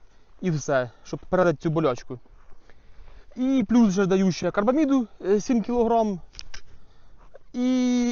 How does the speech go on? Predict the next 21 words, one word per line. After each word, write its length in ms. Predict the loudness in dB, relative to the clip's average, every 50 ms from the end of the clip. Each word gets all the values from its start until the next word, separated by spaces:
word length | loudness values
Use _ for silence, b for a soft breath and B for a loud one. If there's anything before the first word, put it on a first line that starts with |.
| -2
і, 80 | -4 -4
і, 520 | -4 -4 -6 -4 -2 -2 0 0 0 0
і, 80 | -2 -2 -6 -12 -16 -16 -18 -12 -4
і 460 | -2 0 2 2 2 2 0 0 -2 -4 -10 -10 -4
інсектицид, 800 | -2 0 2 2 2 2 2 0 0 2 2 2 2 2 0 -2
е, 360 | -2 0 0 0 0 -2 -2 b b b b b b b b b b
даю 280 | 0 0 2 2 2 2
тепер, 380 | 2 2 4 4 4 4 2 -4 b b b b b b
то 80 | 0 2
був 160 | 2 2 2
контактний 520 | 2 2 2 4 4 2 2 2 0 0 0
інсектицид, 520 | 0 0 -4 -6 -6 -2 -2 -2 -2 -4 B B B B
перший 320 | 0 0 0 0 0 0 2
раз 160 | 2 2 0
я 60 | -2
давав, 300 | -2 -2 -2 -2 -2 -2 -4
а 80 | -4 -4
тепер 240 | 0 2 2 2
даю, 560 | 2 2 0 2 2 0 0 0 0 -2 -2 -2
е, 160 | 0 -2 -2
системний. 680 | 0 -2 -2 0 0 0 0 0 -4 -8 -8 -10 -12